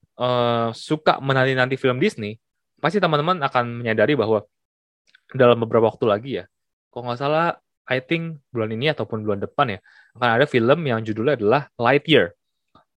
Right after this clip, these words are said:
Lightyear ini adalah sebuah film yang merupakan, eh, film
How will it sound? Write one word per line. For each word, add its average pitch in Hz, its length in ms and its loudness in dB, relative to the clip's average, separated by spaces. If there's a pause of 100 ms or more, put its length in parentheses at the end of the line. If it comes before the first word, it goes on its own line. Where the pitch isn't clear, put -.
(240)
Lightyear 180 320 2
ini 196 220 0
adalah 143 180 -2
sebuah 113 240 -6
film 135 560 -2
yang 113 240 -2
merupakan, 147 560 0 (720)
eh, 110 560 4
film 123 480 2